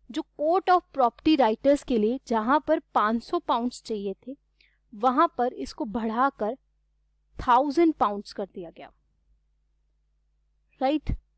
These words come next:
साथ ही साथ जो court of directors के लिए जहाँ पे सौ पाउंड्स चाहिए सिर्फ, court of, यहाँ पे मेरे ख्याल हज़ार पाउंड्स होना चाहिए था, चलो court of जितने भी थे, court of directors के लिए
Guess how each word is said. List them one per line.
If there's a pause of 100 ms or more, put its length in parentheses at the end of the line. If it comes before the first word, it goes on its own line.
(200)
साथ
ही
साथ (540)
जो (120)
court
of
directors
के
लिए
जहाँ
पे
सौ (260)
पाउंड्स
चाहिए
सिर्फ, (640)
court
of,
यहाँ
पे
मेरे
ख्याल
हज़ार
पाउंड्स
होना
चाहिए
था, (420)
चलो
court
of
जितने
भी
थे,
court
of
directors
के
लिए